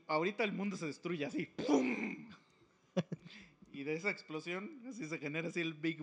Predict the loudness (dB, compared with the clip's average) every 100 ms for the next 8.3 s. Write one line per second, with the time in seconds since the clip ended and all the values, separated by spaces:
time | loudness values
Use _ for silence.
0 | 2 2 2 -2 -8 -14 -14 -10 -10 -2
1 | 0 2 2 0 -2 -4 -4 -8 -6 -8
2 | -4 -4 -2 -4 -4 -4 -4 -4 -4 -4
3 | -6 -2 -2 0 -4 -6 -6 -6 -6 -16
4 | -14 -12 -10 -8 6 6 10 6 6 -12
5 | -18 -20 -20 _ _ -14 -4 -4 -4 -18
6 | -6 -4 4 2 4 -2 -2 -6 _ _
7 | _ _ _ _ -2 0 0 -2 -4 -6
8 | -4 -4 -4